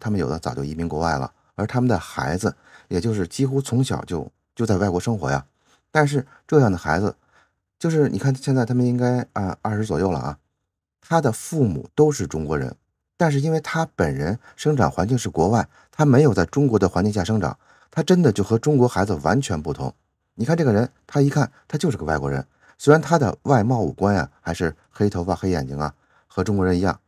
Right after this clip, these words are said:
但是他的神情啊，或者说他的内核啊，完全就是一个外国人。他和中国的同龄人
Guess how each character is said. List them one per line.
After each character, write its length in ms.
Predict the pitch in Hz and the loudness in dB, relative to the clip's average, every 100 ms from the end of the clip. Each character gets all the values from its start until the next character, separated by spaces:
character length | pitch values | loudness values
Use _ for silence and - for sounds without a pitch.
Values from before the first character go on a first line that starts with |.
| _ - | _ -2
但 120 | 151 | 2
是 40 | |
他 100 | 127 | 4
的 100 | 156 | 4
神 360 | 101 - - 117 | 2 0 2 2
情 240 | - 67 | 2 -4
啊， 100 | 67 - _ _ _ _ _ | -6 -10 _ _ _ _ _
或 140 | - | 2
者 80 | 127 | 4
说 120 | 104 | 4
他 120 | 156 170 | 2 4
的 100 | 170 | 6
内 220 | 180 98 | 6 4
核 240 | - 71 | -2 -2
啊， 280 | 78 123 87 _ - | 2 4 2 _ -2
完 220 | 92 147 | 4 6
全 140 | 175 | 6
就 80 | 135 | 6
是 120 | 87 | 2
一 40 | 78 | 0
个 80 | 78 | 0
外 140 | 78 | -2
国 100 | 71 | -2
人。 140 | 65 - _ _ _ _ | -6 -10 _ _ _ _
他 160 | - 175 | 0 4
和 120 | 160 | 4
中 220 | 156 170 | 2 0
国 100 | 147 | 2
的 80 | 135 | 2
同 220 | - 92 | 0 0
龄 100 | 113 | 2
人 200 | 107 98 | 2 0